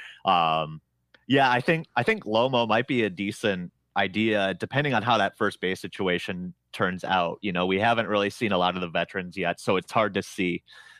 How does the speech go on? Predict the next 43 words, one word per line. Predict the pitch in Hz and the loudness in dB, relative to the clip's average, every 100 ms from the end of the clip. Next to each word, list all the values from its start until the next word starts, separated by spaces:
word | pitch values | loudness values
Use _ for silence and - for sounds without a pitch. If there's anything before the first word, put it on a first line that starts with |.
| _ | _
uh, | 95 85 82 - | 0 2 0 -4
how | - 120 107 | -2 0 2
that | 95 92 | 2 2
race | 87 85 - - - _ _ - | 0 -2 -4 -18 -20 _ _ -8
shakes | - 87 - | 0 0 2
out, | 98 95 98 | 2 2 2
but | 95 - | -2 0
that, | 98 - - | -2 -4 -4
and | 107 92 | -4 0
that's | 95 92 - | 0 0 2
why | 95 92 - | 2 2 0
he's | 101 90 | -2 0
getting | 104 92 | 0 2
a | 90 | 2
lot | 90 87 | 2 0
of | |
starts | - 120 120 | -2 0 2
at | 135 - | 0 2
first | 135 131 | 0 2
so | 143 | 2
far. | 127 139 135 139 - - - - | 4 4 2 0 -12 -16 -14 2
Uh, | 101 87 85 85 - _ _ | 2 4 0 -2 -8 _ _
but | - | -2
he | 123 127 | 2 4
also, | 117 - 113 - _ _ | 4 2 0 0 _ _
he | 123 | 2
had | 117 110 | 4 4
a | 107 101 - _ _ _ | 2 2 -4 _ _ _
home | 120 120 110 | 2 4 4
run | 107 107 | 4 4
on | 104 101 | 2 2
Saturday | 110 101 101 | 2 2 4
as | 104 95 | 2 2
well, | 92 92 123 - | 0 2 0 -4
you | 110 | -4
know, | 98 98 | 0 0
hoping | 113 104 110 98 | 0 -2 -4 -2
to | 90 - | -4 -6
take | - 95 | -4 -2
advantage | 101 95 95 92 | 0 0 0 -2
of | |
that | 90 90 | 0 2
opportunity. | 87 87 - 95 92 104 | 0 -4 -6 -4 -2 -4